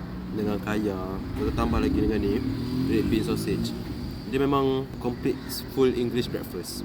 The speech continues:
Korang tahu tak English breakfast, kan? Ah, macam tu. Walaupun nampak normal, nampak biasa je, tapi sedap.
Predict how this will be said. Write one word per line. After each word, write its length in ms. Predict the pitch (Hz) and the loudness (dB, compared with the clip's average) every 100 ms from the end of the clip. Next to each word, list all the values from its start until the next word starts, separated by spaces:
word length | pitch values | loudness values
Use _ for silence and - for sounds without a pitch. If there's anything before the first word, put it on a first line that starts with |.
| 98 | -2
Korang 160 | 117 127 | 0 0
tahu 80 | 131 | 0
tak 120 | 82 | -2
English 200 | 104 107 | -2 -2
breakfast, 280 | 107 110 113 | -2 -2 -4
kan? 120 | 92 87 | -4 -6
Ah, 80 | 104 | -6
macam 200 | 95 90 | -2 -2
tu. 160 | - 87 - - - | -2 -8 -8 -14 -8
Walaupun 320 | 107 117 131 | 0 0 2
nampak 180 | 131 117 | 0 0
normal, 320 | 101 127 131 113 | 0 0 0 -2
nampak 240 | 113 117 113 | -2 -4 -2
biasa 320 | 123 131 127 | -2 0 0
je, 160 | 101 120 - | 0 -4 -6
tapi 160 | - | -8
sedap. 280 | 143 156 104 | -6 -4 -6